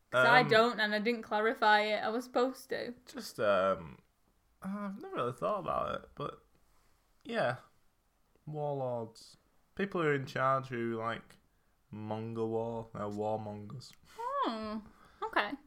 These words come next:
Speaker 2: Maybe they like
Speaker 1: Maybe they're a bit argumentative.
Speaker 2: Yeah, pro-, yeah. Yeah,
Speaker 1: Okay.
Speaker 2: people, lots of, like, I, I seem to think of them as, like, aggressive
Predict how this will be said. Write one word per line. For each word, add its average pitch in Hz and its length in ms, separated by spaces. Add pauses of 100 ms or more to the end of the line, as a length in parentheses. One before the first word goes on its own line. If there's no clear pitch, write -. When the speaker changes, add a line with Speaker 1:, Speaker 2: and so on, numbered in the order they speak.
Speaker 2:
Maybe 180 180
they 131 100
like 120 400
Speaker 1:
Maybe 247 140
they're 277 160
a 254 40
bit 269 100
argumentative. 247 920
Speaker 2:
Yeah, 117 240
pro-, - 240
yeah. 143 260 (680)
Yeah, 156 180
Speaker 1:
Okay. 185 80
Speaker 2:
people, 156 260 (120)
lots 127 340
of, 123 120
like, 110 300
I, 185 100 (640)
I 254 120
seem 220 200
to - 60
think 160 140
of 151 100
them 139 80
as, 131 120
like, 123 160
aggressive 135 720